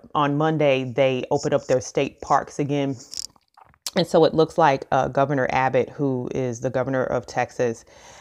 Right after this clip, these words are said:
has laid out a strategic plan of what it will be like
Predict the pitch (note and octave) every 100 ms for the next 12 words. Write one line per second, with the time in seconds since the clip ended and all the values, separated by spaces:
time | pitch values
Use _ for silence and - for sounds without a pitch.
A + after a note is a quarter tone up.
0 | - C#3+ C3 C#3+ C#3+ C3+ B2 B2 - B2+
1 | B2 - C3+ - C#3+ C#3 - C#3+ C3+ C3
2 | - B2+ B2 A2+ - - - C3 C#3 C#3
3 | - - - - - - D3+ D3 C3+ B2+
4 | B2+ C3 B2+ - -